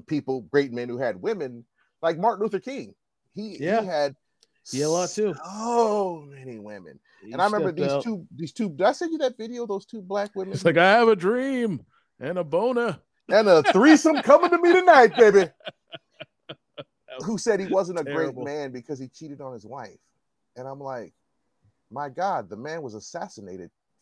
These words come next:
Speaker 1: fighting for the freedom that we have now of equality. And you're gonna hold the fact that he cheated on his wife who didn't leave him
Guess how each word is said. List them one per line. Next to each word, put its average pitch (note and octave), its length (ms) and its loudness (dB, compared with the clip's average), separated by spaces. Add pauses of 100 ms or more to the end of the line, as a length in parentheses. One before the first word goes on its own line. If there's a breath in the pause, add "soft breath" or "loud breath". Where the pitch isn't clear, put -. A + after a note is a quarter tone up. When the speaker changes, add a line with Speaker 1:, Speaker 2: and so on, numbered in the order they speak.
Speaker 1:
fighting C3 320 -10
for C3 160 -16
the G#2 80 -14
freedom A#2+ 560 -14
that G2 100 -12
we F#2 140 -14
have A2 260 -6
now A#2 320 -10
of F2+ 80 -16
equality. E2+ 680 -12
And F2 240 -18 (680)
you're B2+ 140 -4
gonna A#3 180 6
hold G#3 240 0
the E3 80 -6
fact F#3 320 -4
that D3 100 -10
he A#2+ 120 -14
cheated F#3+ 360 -12
on E3 140 -6
his B2 160 -10
wife D3+ 260 -4
who B2 160 -8
didn't G#3+ 320 -8
leave A#3+ 240 -8
him D2 300 -18